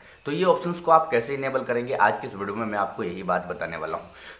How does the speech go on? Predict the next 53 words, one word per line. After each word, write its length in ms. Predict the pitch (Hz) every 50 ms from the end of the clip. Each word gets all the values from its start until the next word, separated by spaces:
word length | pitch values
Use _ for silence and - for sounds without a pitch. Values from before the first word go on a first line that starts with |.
| _
छोटी 320 | - 170 185 180 - 233 226
सी 140 | 220 220 208
video 220 | 180 165 165 175
होगी 180 | 170 156 156 160
इसलिए 240 | 156 156 156 156 147
आप 160 | 139 - - -
complete 540 | 113 113 110 101 113 127 143 147 143 127 123
ज़रूर 320 | 101 90 104 110 113 117
से 100 | 117 -
देखिए। 280 | 110 101 101 - 120 123
चलिए 220 | - 135 131 139
इस 100 | 139 135
video 220 | 123 104 101 107 107
को 100 | 113 131
शुरू 280 | - - - 101 98 98
करते 240 | 95 95 90 92 95
हैं। 80 | 92
मैं 120 | 98 107 -
चलता 220 | 113 113 113 135
हूँ 160 | 135 127 110
mobile 280 | 98 92 90 95 107 -
की 100 | - 131
screen 300 | - - - 135 143 147 170 - -
पर 200 | 151 160 - - - - - - - -
और 60 | 113
वहाँ 180 | 123 127 131
पर 140 | 131 147 131
मैं 140 | 131 131 127
आपको 240 | 123 - - 117 113
बताता 380 | 101 101 107 107 113 - 120
हूँ। 160 | 117 127 120 110
मेरे 160 | 110 113 120
पास 200 | 120 131 135 - 120
जो 160 | 117 123 139 127
mobile 360 | 110 101 92 107 113 120 120
है 100 | 123 123
वो 160 | 117 117 117
है 160 | 117 123 123 123 - -
Oppo 360 | 117 113 110 - - 127 117 -
A 100 | - 98 104 -
three 240 | - - 120 120 120
S, 160 | 165 175 - - - - - - - - -
उसमें 280 | - - - 185 202 208
ही 60 | 202
आपको 280 | 185 165 - - - 147
मैं 120 | 143 143 139
settings 360 | - 135 127 - 147 147 147
करके 240 | - 135 127 120 127
बताऊँगा 380 | 113 107 104 - 117 120 123 123
कि 120 | 123 135 123
कैसे 340 | - - 127 127 - - 151
आप 220 | 120 117 117 - -
enable 340 | 117 104 101 101 95 90 95